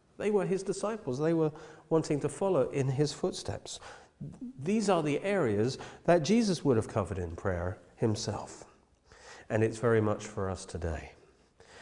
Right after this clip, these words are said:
And, and I want you to notice some things about this prayer. How does it start? It doesn't jump in saying, "Lord, do this for me, do that for me." He says, "When you pray, say, 'Our Father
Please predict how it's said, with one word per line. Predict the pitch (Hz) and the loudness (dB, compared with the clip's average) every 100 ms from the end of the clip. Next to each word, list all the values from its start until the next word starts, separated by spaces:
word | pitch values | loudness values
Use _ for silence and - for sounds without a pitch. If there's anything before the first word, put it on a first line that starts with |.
| - - - - - | -20 -20 -20 -12 4
And, | 151 | 6
and | 170 160 | 8 8
I | 190 | 10
want | 202 202 | 10 8
you | 196 | 4
to | - | 2
notice | 185 190 185 131 | 4 4 2 0
some | 139 127 | 0 0
things | 165 135 | 0 0
about | 110 101 98 | 0 0 -4
this | 98 - | -8 -10
prayer. | - 123 107 82 - - _ - - - | -4 -2 -2 -4 -10 -18 _ -20 -20 2
How | 190 | 4
does | 190 156 | 6 6
it | 165 | 2
start? | - - 147 131 - - - _ - - | -2 -2 -2 -2 -8 -14 -20 _ -20 -4
It | 160 | 2
doesn't | 196 202 151 | 4 4 2
jump | - 170 160 | 2 0 0
in | 151 104 92 | -2 0 -2
saying, | 123 104 113 | 0 2 4
"Lord, | 123 113 | 4 4
do | 120 113 | 2 2
this | 113 113 | 0 -2
for | 101 | -6
me, | 90 90 | -6 -2
do | 104 | 2
that | 107 110 | 4 2
for | - | 0
me." | 87 82 80 - - - - | -2 0 -2 -8 -18 -18 -8
He | - | -2
says, | 123 131 107 | 2 4 4
"When | 139 180 | 2 2
you | 196 | -2
pray, | 196 127 117 117 | -2 -2 0 -2
say, | 113 127 120 113 - - - | -4 -6 -4 -6 -10 -20 -8
'Our | 117 113 | -4 -4
Father | 113 131 135 139 139 | -4 -6 -6 -6 -8